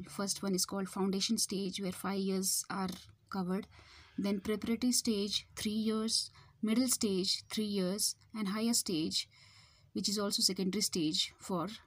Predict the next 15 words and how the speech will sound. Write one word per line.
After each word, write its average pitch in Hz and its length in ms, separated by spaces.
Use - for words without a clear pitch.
four 208 300
years, 175 420
covering 180 400
the 190 160
ninth, 196 480
tenth, 208 360
eleventh, 196 500
and 320 360
twelfth 269 240
standard. 156 480
Now 294 140
we 277 100
will 262 140
understand 226 480
this 180 340